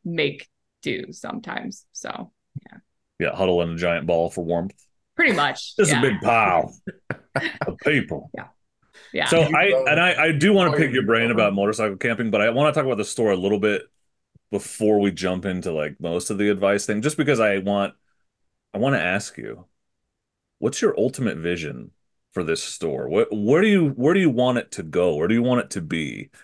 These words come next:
Speaker 2: in the future?
Speaker 3: Um, well, <laughs> there's a lot of different directions. Now, uh, the one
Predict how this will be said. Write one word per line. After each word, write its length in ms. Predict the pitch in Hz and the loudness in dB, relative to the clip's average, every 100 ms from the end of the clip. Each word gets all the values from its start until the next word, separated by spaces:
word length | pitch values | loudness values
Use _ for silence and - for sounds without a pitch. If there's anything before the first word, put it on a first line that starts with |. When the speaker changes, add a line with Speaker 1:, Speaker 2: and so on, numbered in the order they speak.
| - _ | -20 _
Speaker 2:
in 140 | - 87 | -6 -6
the 80 | |
future? 640 | - 92 80 69 - 57 - _ _ _ _ _ _ _ _ _ _ _ _ _ _ _ _ | -6 -6 -6 -6 -8 -8 -12 _ _ _ _ _ _ _ _ _ _ _ _ _ _ _ _
Speaker 3:
Um, 800 | 135 135 135 135 131 131 135 - _ _ _ _ _ _ _ _ - | 0 4 6 6 4 4 0 -4 _ _ _ _ _ _ _ _ -4
well, 600 | 143 147 180 208 - - _ _ | 2 4 4 2 -2 -8 _ _
<laughs> 1700 | _ - - - 160 - - - - - - - - - - - | _ -6 -4 -4 -6 -8 -14 -18 -20 -12 -12 -12 -14 -20 -20 -4
there's 140 | - 175 | 0 2
a 40 | |
lot 180 | 165 202 | 4 2
of 60 | 175 | 2
different 280 | 165 165 | 0 -2
directions. 600 | 135 135 151 - 95 92 - - - | -2 -2 -2 -4 -6 -6 -12 -20 -4
Now, 180 | - 151 | 2 4
uh, 400 | 139 127 135 131 | 4 4 4 4
the 140 | 139 131 | 4 2
one 480 | 139 175 202 175 | 2 4 4 2